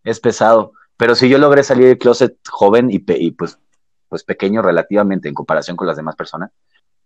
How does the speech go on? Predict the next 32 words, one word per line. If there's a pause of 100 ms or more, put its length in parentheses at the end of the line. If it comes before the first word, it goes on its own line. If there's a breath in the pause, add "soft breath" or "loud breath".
pues
la
neta,
lo
único, (120)
a
lo
único
que
se
lo
atribuye
y
que
se
lo
debo
es
mi
madre,
que
siempre
me,
me
empoderó,
por
así
decirlo,
a
ser
como
yo,